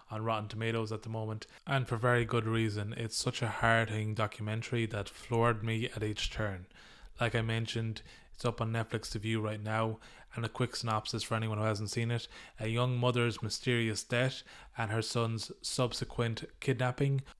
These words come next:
opens up a decade-long mystery that is investigated by authorities. This movie is trending number one on Netflix Films, and is definitely one I think you should check out.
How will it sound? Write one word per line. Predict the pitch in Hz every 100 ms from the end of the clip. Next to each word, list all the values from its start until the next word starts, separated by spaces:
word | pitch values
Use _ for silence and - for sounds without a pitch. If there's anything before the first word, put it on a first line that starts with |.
| -
opens | 120 131 113
up | 127 -
a | 135
decade-long | 110 - 123 127 - 120 113 123 120 117 113 113 107
mystery | 117 110 - 117 113 110 107 -
that | 113
is | 113 110
investigated | 107 110 - 110 110 110 107
by | 107
authorities. | 107 107 - 107 101 95 92 - - - -
This | 117 -
movie | 120 110 107 -
is | 104 -
trending | 120 113 110 104
number | 110 113 110
one | 104 110 110 110 -
on | 110
Netflix | 110 110 - 104 -
Films, | - 120 120 120 - - - -
and | 117 113
is | 107
definitely | - 123 117 - 113
one | 110 113
I | 107
think | - 107
you | 98
should | 101
check | - 107 -
out. | 101 92